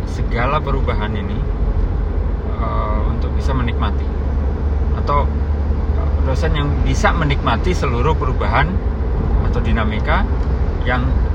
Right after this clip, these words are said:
dia rasakan, yang dia, eh, lakukan ya, setiap hari. Nah, itu dosen yang berhasil menurut saya.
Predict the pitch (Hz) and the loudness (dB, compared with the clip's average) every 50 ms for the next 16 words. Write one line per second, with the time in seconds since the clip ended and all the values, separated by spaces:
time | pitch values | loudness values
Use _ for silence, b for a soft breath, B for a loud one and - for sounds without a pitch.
0 | - - - - - - - - - - - - - - 110 110 110 110 110 110 | 0 0 0 0 0 0 0 0 0 0 0 2 0 2 2 2 2 2 2 2
1 | 113 120 117 110 104 - 107 104 - - - - - - - - 110 101 101 101 | 2 2 2 0 0 0 -2 0 0 0 2 2 2 2 2 2 0 2 0 0
2 | - - - - - - - - - - - - - - - 107 - - - - | 0 0 0 0 0 -2 0 0 0 0 2 2 2 2 2 2 2 2 2 2
3 | 101 98 107 113 117 113 - - - - 131 - - - - - - 113 104 104 | 2 2 2 2 2 2 2 2 2 0 0 0 0 0 0 0 0 0 0 2
4 | 113 143 180 190 156 - - - - - - - - - - - - - - - | 2 2 2 2 0 -2 -2 -2 -4 -4 -2 -4 -2 -2 -2 -2 -2 -2 -2 -2
5 | - - - - - - - 165 170 180 160 151 151 143 127 - 139 165 175 - | 0 0 0 2 2 2 2 2 2 2 0 2 2 2 2 4 4 4 4 4
6 | - - - - - - - 165 - - - - - - - - - - - - | 2 2 0 0 0 0 2 2 2 2 2 2 2 4 2 4 4 2 0 0
7 | - - - - - - - | 0 0 0 -2 -2 -2 -2